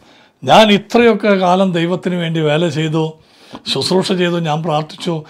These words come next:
പക്ഷെ എൻ്റെ ജീവിതത്തിൽ വ്യക്തമായൊരു അല-, അത്ഭുതം, ഒരടയാളം ഇതുവരെ സംഭവിച്ചിട്ടില്ല." ഞാൻ പറഞ്ഞു, "എന്തെങ്കിലുമൊക്കെ മാരക രോഗമുണ്ടോ ഇദ്ദേഹത്തിന്?"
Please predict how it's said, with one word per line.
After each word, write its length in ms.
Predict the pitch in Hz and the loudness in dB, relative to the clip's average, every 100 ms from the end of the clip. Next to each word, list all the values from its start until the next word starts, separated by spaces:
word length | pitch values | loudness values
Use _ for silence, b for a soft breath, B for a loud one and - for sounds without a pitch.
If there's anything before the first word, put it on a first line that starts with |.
| B B - | B B -6
പക്ഷെ 180 | 151 175 | -2 -2
എൻ്റെ 240 | 185 247 208 | 0 0 2
ജീവിതത്തിൽ 360 | 190 190 190 175 170 123 b - | 0 0 0 0 0 -4 b -10
വ്യക്തമായൊരു 600 | 135 131 214 208 196 180 151 | -8 -2 0 2 2 0 -2
അല-, 240 | 147 160 131 | -4 -6 -8
അത്ഭുതം, 400 | 135 156 151 127 - b b b b | -6 -4 -4 -4 -10 b b b b
ഒരടയാളം 640 | 180 208 147 156 165 165 | 2 4 2 0 0 -2
ഇതുവരെ 220 | 143 151 147 | -4 -4 -4
സംഭവിച്ചിട്ടില്ല." 540 | 139 123 120 117 110 95 87 _ _ _ _ _ _ _ _ _ _ _ _ _ _ _ _ _ _ _ - | -6 -8 -8 -10 -14 -16 -20 _ _ _ _ _ _ _ _ _ _ _ _ _ _ _ _ _ _ _ 0
ഞാൻ 180 | 151 202 196 | 4 6 4
പറഞ്ഞു, 220 | 190 196 | 2 2
"എന്തെങ്കിലുമൊക്കെ 440 | 170 202 214 208 185 156 | 0 0 0 -2 -2 0
മാരക 340 | 160 185 208 165 156 | 2 2 2 2 2
രോഗമുണ്ടോ 440 | 165 180 175 165 139 | 2 2 0 0 -2
ഇദ്ദേഹത്തിന്?" 440 | 139 127 123 117 | -2 -6 -8 -12